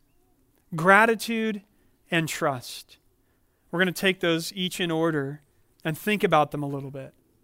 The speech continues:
What is God interested in? He's not interested in us just showing up and going through the motions. God is interested in a heart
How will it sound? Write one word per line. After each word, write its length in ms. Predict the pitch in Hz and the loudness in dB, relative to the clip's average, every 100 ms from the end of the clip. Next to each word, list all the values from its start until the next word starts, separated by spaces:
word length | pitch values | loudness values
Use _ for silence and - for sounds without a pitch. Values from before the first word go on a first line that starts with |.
| _ _ _ _ - | _ _ _ _ -2
What 240 | 170 240 | 4 6
is 140 | 285 220 | 4 2
God 220 | 240 220 | 2 2
interested 440 | 190 196 180 160 | 0 -4 -8 -8
in? 260 | 139 127 127 _ _ _ _ _ _ _ | -10 -12 -18 _ _ _ _ _ _ _
He's 200 | - 226 | 0 4
not 180 | 269 262 | 4 4
interested 440 | 254 294 277 262 | 2 0 -4 -4
in 100 | 226 | 0
us 200 | 208 233 | 0 0
just 160 | - 220 | -4 -6
showing 480 | - - 208 226 208 | -4 0 2 2 2
up 300 | 254 185 - _ - | 2 0 -8 _ -4
and 140 | 180 | 0
going 240 | 185 214 214 | 4 4 2
through 120 | 220 | -2
the 80 | 196 | 0
motions. 680 | 190 214 - 139 135 - - _ _ _ _ _ - - - | 0 0 -4 -8 -12 -20 -20 _ _ _ _ _ -20 -14 4
God 240 | 202 240 | 8 8
is 120 | 240 | 6
interested 460 | 202 240 277 - 226 | 0 -2 -2 -4 -2
in 120 | 208 | 2
a 100 | 180 | 2
heart 680 | 147 - 247 226 147 - - | 0 -4 2 4 2 -4 -20